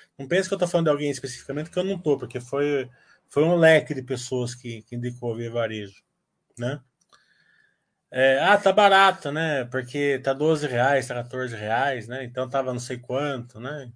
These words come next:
Então, é... só que você fazer o poder de lucro dela, tava zero, né? Ela tinha, não dava lucro, né? Então, como que ela tá barata, uma ação que não dá lucro, né? E não tem grande crescimento, né? Você pode até comprar uma empresa que não dá lucro, mas que vai enxergar um crescimento,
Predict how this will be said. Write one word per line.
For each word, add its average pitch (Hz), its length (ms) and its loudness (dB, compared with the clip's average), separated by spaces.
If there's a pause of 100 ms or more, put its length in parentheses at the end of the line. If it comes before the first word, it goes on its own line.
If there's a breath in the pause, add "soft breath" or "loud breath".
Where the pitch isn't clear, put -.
Então, 139 300 -8 (960 soft breath)
é... 117 400 -2
só 160 140 -2
que - 60 -6
você 185 220 2
fazer 170 260 4
o 165 60 0
poder 156 240 -2
de 139 80 -4
lucro 139 300 -6
dela, 170 320 0
tava 190 360 -6
zero, 175 400 -2 (380)
né? 160 180 -8
Ela 131 160 -4
tinha, 151 400 -8 (720)
não 147 140 -8
dava 170 240 4
lucro, 214 260 -4 (520)
né? 175 120 -12 (540 loud breath)
Então, 170 280 2
como 208 180 2
que 214 80 4
ela 202 100 8
tá 170 100 8
barata, 160 440 6
uma 165 80 -2
ação 165 220 -6
que 165 100 -10
não 165 100 -6
dá 151 100 0
lucro, 131 400 -8 (340)
né? 151 280 -10
E 135 100 -8
não 139 120 -6
tem 160 200 0
grande 143 240 0
crescimento, 127 640 -8
né? 123 100 -12
Você 135 120 -6
pode 151 220 4
até 185 100 0
comprar 208 240 0
uma 196 60 0
empresa 175 240 -8
que 175 60 -14
não 180 80 -12
dá 180 120 0
lucro, 147 300 -4
mas 113 140 -10
que 131 260 -6
vai 123 180 -2
enxergar 135 380 -4
um 135 60 -10
crescimento, 139 680 -14